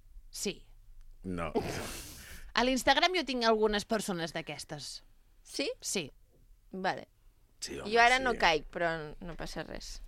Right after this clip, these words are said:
Speaker 2: Segur, segur, seguríssim.
Speaker 3: Sí, sí.
Speaker 1: Veus?
Speaker 3: Ja tinc una.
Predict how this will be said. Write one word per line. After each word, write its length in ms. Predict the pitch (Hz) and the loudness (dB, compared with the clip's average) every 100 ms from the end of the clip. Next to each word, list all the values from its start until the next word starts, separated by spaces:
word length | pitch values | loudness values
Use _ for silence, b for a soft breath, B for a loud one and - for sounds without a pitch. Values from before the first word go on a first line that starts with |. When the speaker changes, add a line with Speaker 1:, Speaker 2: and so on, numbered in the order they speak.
| - | -14
Speaker 2:
Segur, 380 | 73 76 87 78 | -12 -8 -6 -6
segur, 400 | - 76 82 82 | -4 -4 -6 -8
seguríssim. 680 | - 78 76 85 - 71 65 - - - - - - - - - - - - - - B | -12 -14 -12 -8 -8 -10 -14 -18 -20 -20 -20 -12 -10 -8 -6 -4 -4 -4 -6 -12 -16 B
Speaker 3:
Sí, 400 | - 339 302 190 - | -2 4 4 4 -4
sí. 380 | - 294 247 151 - - | -4 2 4 2 -8 -18
Speaker 1:
Veus? 340 | - - 185 214 | -16 -2 2 4
Speaker 3:
Ja 100 | 208 | 4
tinc 260 | 247 214 | 2 -2
una. 260 | 175 156 151 | -2 -2 -6